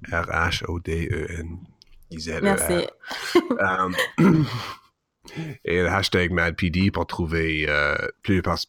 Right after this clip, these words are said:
Speaker 1: plusieurs personnes qui parlent au sujet de, de ça sur Mad P D. Et on a aussi un site sur, euh,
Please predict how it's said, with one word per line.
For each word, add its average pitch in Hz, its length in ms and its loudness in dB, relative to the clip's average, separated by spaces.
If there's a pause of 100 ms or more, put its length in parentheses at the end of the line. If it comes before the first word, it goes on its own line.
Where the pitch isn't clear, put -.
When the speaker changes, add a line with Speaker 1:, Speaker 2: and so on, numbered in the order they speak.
Speaker 1:
plusieurs 113 380 6
personnes 82 400 0
qui 87 140 -2
parlent 85 300 -2
au 82 60 -4
sujet 76 440 -2
de, 80 280 -4 (300)
de - 80 -8
ça 85 260 0
sur 82 140 -4
Mad 76 260 0
P 78 120 -6
D. 98 180 2 (460)
Et 90 420 2
on 87 600 2
a 82 140 2
aussi 107 360 2
un 104 160 6
site - 420 2
sur, 82 720 0
euh, 80 640 2